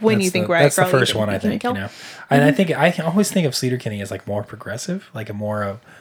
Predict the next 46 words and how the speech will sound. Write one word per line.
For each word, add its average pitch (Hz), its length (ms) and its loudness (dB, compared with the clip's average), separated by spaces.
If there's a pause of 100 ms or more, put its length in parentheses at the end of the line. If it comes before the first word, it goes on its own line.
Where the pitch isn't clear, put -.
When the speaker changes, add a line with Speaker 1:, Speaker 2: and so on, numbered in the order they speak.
(160)
Speaker 2:
progressive 123 380 2
musically, 135 420 -6
like, 113 220 -8
a, 98 200 -12 (160)
like, - 100 -20
they 214 100 -2
were 208 80 0
Speaker 1:
Mm. 190 180 -4 (520)
Speaker 2:
more 117 180 -4
into 107 140 -4
the 98 100 -8
music 113 320 -6
playing, 143 340 -6 (140)
whereas 107 300 -8
this 131 200 -2
is 113 100 -6
a 107 60 -2
message, 107 420 -2
this 247 100 2
Speaker 1:
Yeah, 233 60 6
Speaker 2:
is 214 40 4
Speaker 1:
I 185 40 4
think 143 100 0
Speaker 2:
message 117 340 2
music, 92 420 -8
you 226 100 -2
Speaker 1:
Yeah, 190 120 6
Speaker 2:
know? - 60 2
Speaker 1:
I 220 100 4
think 240 220 -2
Sleater-Kinney 202 460 -2
just 185 120 -6
happened 180 220 -2
to 175 100 -4
fall 185 220 -2
into 180 260 -8
that 170 240 -4
category - 400 -6
because 190 200 -6
they 180 60 -4
Speaker 2:
Yeah. 185 80 -2
Speaker 1:
were 180 100 -4
all - 140 -6
women. 208 360 -10
Speaker 2:
Yeah, 90 160 -8
exactly. 95 400 -14